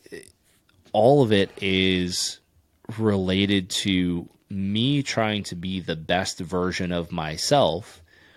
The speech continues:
so that I can be the best father and husband that I'm able to be.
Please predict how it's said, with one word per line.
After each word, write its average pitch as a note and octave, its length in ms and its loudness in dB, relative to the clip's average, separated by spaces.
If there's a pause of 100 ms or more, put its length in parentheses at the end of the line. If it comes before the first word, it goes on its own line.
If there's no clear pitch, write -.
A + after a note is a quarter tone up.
(380)
so - 200 0
that F#2 220 2
I F#2+ 220 4
can F#2 220 -4
be E2+ 420 -2 (160)
the F2+ 100 -2
best D#2 420 -2 (180)
father F#2+ 840 0
and E2+ 180 -6
husband F#2 840 0
that - 260 -2
I'm F#2+ 320 0
able F2 340 -4
to - 160 -14
be. D2 240 -8